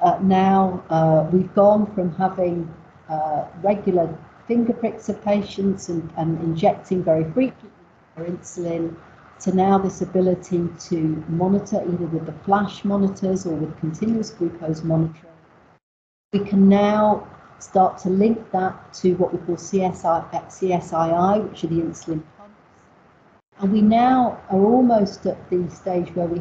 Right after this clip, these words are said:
have the an-, artificial pancreas. So we have sensor augmented pumps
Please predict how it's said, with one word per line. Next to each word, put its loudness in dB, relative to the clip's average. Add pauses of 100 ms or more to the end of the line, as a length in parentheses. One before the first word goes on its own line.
have -6
the -6
an-, -6
artificial -8
pancreas. -8
So -4
we 0
have 2 (160)
sensor -2
augmented -4
pumps -2